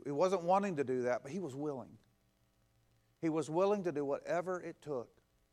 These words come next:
to defend the integrity of the gospel and so that people could come to know Christ. Dangerous false teachers were beaming with self-confidence and even boasting about how they deserved to be leaders and teachers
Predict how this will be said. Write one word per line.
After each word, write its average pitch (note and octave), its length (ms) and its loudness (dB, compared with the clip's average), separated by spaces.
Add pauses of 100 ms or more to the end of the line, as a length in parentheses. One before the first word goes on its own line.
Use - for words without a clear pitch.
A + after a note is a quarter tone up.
(400)
to D3+ 80 -2
defend D#3+ 500 -4
the C#3 60 -2
integrity D3 520 -4
of A#2 100 -8
the C3+ 80 -6
gospel A2+ 560 -12 (680)
and C3 140 -6
so C#3 160 0
that A2+ 180 -6
people C#3+ 300 -2
could A2+ 180 -14
come C3+ 200 -6
to B2+ 60 -6
know B2+ 140 -4
Christ. A#2 560 -12 (920)
Dangerous E3+ 520 6
false D#3+ 400 4
teachers D#3 480 -2
were B2+ 300 0 (260)
beaming F3 440 4
with D3 160 4
self-confidence D3+ 920 2
and C#3 80 -4
even D3 240 0
boasting D3 400 4
about C3+ 200 4
how C#3 140 4
they D#3+ 200 6
deserved D3 380 2
to C3 60 -6
be C3+ 120 0
leaders D#3+ 320 2
and E3+ 120 -2
teachers B2+ 460 -8